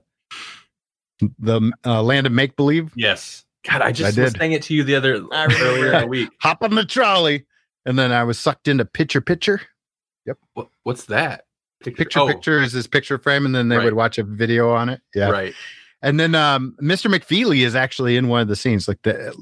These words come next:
Speaker 1: the
Speaker 2: Oh,
Speaker 1: original
Speaker 2: really?
Speaker 1: Mister McFeely is, like, in the diner scene.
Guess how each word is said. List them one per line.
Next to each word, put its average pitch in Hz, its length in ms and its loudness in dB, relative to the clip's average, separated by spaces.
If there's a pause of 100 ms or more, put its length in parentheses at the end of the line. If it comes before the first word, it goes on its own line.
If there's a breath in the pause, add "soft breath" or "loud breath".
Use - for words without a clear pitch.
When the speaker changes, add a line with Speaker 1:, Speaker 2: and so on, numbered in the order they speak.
Speaker 1:
the 101 320 -2
Speaker 2:
Oh, 214 200 0
Speaker 1:
original 127 260 0
Speaker 2:
really? 117 100 2
Speaker 1:
Mister 117 220 -2
McFeely 107 520 0
is, 101 220 0
like, 101 220 0
in 101 220 2
the 95 480 0
diner 101 500 0
scene. 98 420 -6